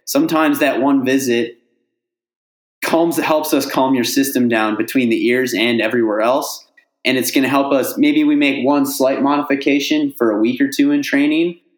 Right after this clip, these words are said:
and throw in one or two things that just kinda, you know, we hit the rumble strips on the highway per se, and we can gift it, get it back onto the right, you know, into the, into the lane.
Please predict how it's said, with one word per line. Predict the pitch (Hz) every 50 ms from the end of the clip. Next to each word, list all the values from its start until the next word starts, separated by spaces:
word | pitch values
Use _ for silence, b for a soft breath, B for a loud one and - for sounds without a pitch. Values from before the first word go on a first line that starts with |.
| _ -
and | - 120 117 113 107 - - _ _ - -
throw | - 139 139 139
in | 127 123 117
one | 123 135 139
or | 139 139 139
two | 139 143 139 139 139
things | 143 147 147 156 175 180 175 - - - _ _ _ _ _ -
that | 135 131 127 127 -
just | 147 139 139 -
kinda, | 147 135 135 131 131 127 117 107 - - - -
you | 139 139
know, | 127 123
we | 127 131
hit | 123 170 - -
the | 127
rumble | 120 127 131 139 143 143 139
strips | 143 - - 156 147 - -
on | 139 127
the | 123 -
highway | - 117 123 127 135 139 139
per | 139 151 143
se, | 139 - 147 147 147 160 180 - - _ _ _ _ _ -
and | - 123
we | 131 120
can | - 117 113 113
gift | 135 135 135 -
it, | 120 - -
get | 135 120
it | 117 -
back | - 117 120 123 123 123
onto | 117 120 123 123 113
the | 104 104 - -
right, | - 107 117 113 113 113 -
you | 117 120 120
know, | 113 113
into | 113 110 104
the, | 107 - 123
into | 127 123 113
the | 110
lane. | 107 113 120 131 143 151 165 170